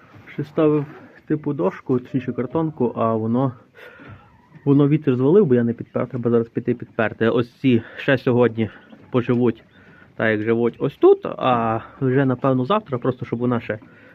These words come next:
я зараз під неї покладу яйце, щоб вона ще досиділа, то, е, заберу до хати, а їх переселю туди, де оці курочки, бо там більша клітка, а їх переселю сюди. Більша клітка, чуть-чуть довша. І тут є зроблено, е, що можна,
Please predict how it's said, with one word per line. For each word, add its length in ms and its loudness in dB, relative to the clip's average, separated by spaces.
я 60 -4
зараз 200 -2
під 160 -8
неї 140 -2
покладу 380 -4
яйце, 380 0
щоб 160 -8
вона 240 -4
ще 160 -6
досиділа, 540 -6
то, 260 -2
е, 400 -4
заберу 300 -2
до 100 -6
хати, 340 -2
а 60 -6
їх 180 -2
переселю 540 0
туди, 260 6
де 60 8
оці 240 4
курочки, 580 4
бо 100 -2
там 160 2
більша 260 0
клітка, 520 0
а 60 4
їх 180 2
переселю 460 0
сюди. 240 0
Більша 280 2
клітка, 360 0
чуть-чуть 240 -10
довша. 360 2
І 40 -8
тут 240 4
є 120 6
зроблено, 600 4
е, 280 -4
що 160 -6
можна, 380 2